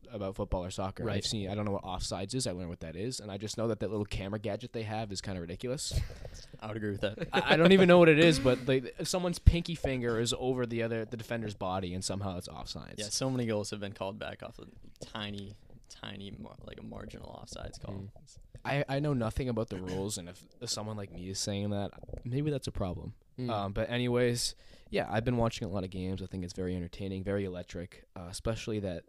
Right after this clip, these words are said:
Speaker 1: that draw with England, and especially
Speaker 2: Yeah.
Speaker 1: the win at Iran, or
Speaker 2: Yes.
Speaker 1: Iran, excuse me,
Speaker 2: Yep.
Speaker 1: versus Iran. That was, that was really, really, really fun to watch.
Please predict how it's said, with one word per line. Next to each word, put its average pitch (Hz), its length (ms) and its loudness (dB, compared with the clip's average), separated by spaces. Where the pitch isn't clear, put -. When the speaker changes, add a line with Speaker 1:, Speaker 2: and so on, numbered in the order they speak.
Speaker 1:
that 98 140 -4
draw 98 260 2
with 98 220 -2
England, 98 420 0
and 104 100 -4
especially 104 280 0
Speaker 2:
Yeah. 101 140 2
Speaker 1:
the 98 120 -2
win 95 160 -2
at 87 80 -6
Iran, 82 540 -10
or 113 100 -2
Speaker 2:
Yes. 113 180 8
Speaker 1:
Iran, 98 240 6
excuse 92 360 -2
me, 98 80 0
Speaker 2:
Yep. 107 100 0
Speaker 1:
versus 104 260 -4
Iran. 92 320 -2
That 98 120 -2
was, 95 200 -6
that 104 120 -6
was 92 180 -4
really, 85 200 -6
really, 78 240 -10
really 78 160 -12
fun 78 180 -10
to 80 80 -10
watch. - 340 -12